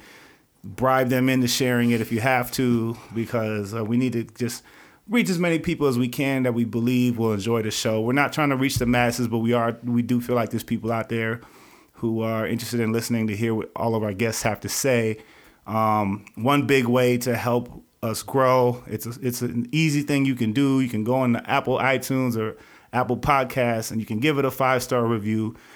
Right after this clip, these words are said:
where you'll also be able to rate it, drop a little line on why you like the show and why you recommend the show. That would be a huge help for us, and we appreciate that support as well,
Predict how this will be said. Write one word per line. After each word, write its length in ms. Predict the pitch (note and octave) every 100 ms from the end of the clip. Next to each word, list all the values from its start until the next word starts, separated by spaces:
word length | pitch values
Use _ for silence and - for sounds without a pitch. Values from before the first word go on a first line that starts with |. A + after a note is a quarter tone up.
| - _
where 160 | A2+
you'll 100 | A2
also 240 | A2+ B2+ A#2+
be 140 | A#2
able 160 | A2+ G#2+
to 160 | -
rate 320 | G#2 A2+ C3 A2+
it, 200 | A2+ - - G#2
drop 220 | B2 B2
a 20 |
little 220 | A#2 A#2+
line 340 | A#2 A#2+ A#2+ A#2+
on 100 | G#2+
why 140 | A2+
you 120 | A#2 A2
like 200 | A2+ A2+
the 80 |
show 380 | A2+ - A2+ A2+
and 80 | G#2+
why 120 | A2
you 100 | A2+
recommend 460 | A2 A2 A2 G#2+ G#2+
the 60 | G2+
show. 400 | - G#2+ G#2+ - - - - _
That 120 | B2+
would 160 | C#3 B2
be 240 | B2 A#2+
a 40 | A2
huge 460 | - D#3+ D#3 C#3+
help 220 | C#3 A#2+ G#2+
for 180 | A2+
us, 180 | A#2+ A#2+
and 80 | A#2
we 80 | A2
appreciate 520 | G#2 C3+ A#2+ A#2+ A2+
that 180 | A2 A2
support 440 | - - A2+ A2+
as 160 | G2 F#2+
well, 480 | G2+ A2 G#2+ G#2+